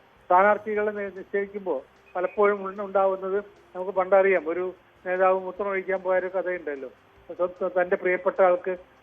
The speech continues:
സീറ്റ് കൊടുക്കാൻ വേണ്ടിയിട്ടും ആ ചർച്ചയിലേക്ക് വരുമ്പോൾ മൂത്രം ഒഴിക്കാൻ പോയിട്ട്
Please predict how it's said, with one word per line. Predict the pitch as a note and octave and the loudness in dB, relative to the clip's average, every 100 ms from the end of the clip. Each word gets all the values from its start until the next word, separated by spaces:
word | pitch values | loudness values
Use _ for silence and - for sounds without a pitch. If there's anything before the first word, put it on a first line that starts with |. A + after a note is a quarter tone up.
| _ | _
സീറ്റ് | F#3+ F#3+ | -6 2
കൊടുക്കാൻ | G3+ F3+ F#3+ F#3 | 2 4 4 2
വേണ്ടിയിട്ടും | F3+ F3 F3 F3 - _ _ _ _ _ _ _ _ _ _ | 2 0 -2 -6 -10 _ _ _ _ _ _ _ _ _ _
ആ | F3+ | 2
ചർച്ചയിലേക്ക് | F#3+ F#3 - G3 G3+ G3 | 4 2 0 -2 -2 -2
വരുമ്പോൾ | G3 F#3+ F#3+ | -4 -6 -8
മൂത്രം | F#3 F#3+ F#3+ | -10 -6 -4
ഒഴിക്കാൻ | F#3 F#3 F3+ | -4 -4 -6
പോയിട്ട് | F3+ F3 F#3 | -6 -6 -10